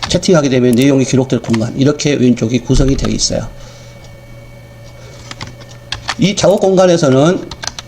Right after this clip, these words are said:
여기 챗 지피티 해가지고 사용된 모델, 모델이 있고 있는데 지금 우리가 쓰고 있는 모델은 챗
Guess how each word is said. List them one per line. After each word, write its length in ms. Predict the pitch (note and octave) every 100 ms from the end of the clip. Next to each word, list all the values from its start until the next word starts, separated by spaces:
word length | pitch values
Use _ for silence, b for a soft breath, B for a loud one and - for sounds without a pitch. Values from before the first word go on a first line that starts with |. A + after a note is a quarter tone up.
| - A#2
여기 140 | A#2
챗 200 | - G3+
지피티 420 | F#3 - E3 D#3+
해가지고 500 | D3 C#3 B2 C#3 D#3
사용된 720 | D#3 F3 F3 E3+ B2+ C#3 C#3+
모델, 400 | A#2 C#3 A#2+ G2 - -
모델이 400 | C3 D3 C3+ A2
있고 180 | - A2
있는데 400 | G#2+ B2+ A#2 -
지금 220 | C3+ D3+
우리가 260 | B2 D3 C#3
쓰고 200 | E3 D#3+
있는 140 | D3
모델은 360 | A2+ B2+ C#3+
챗 140 | D3+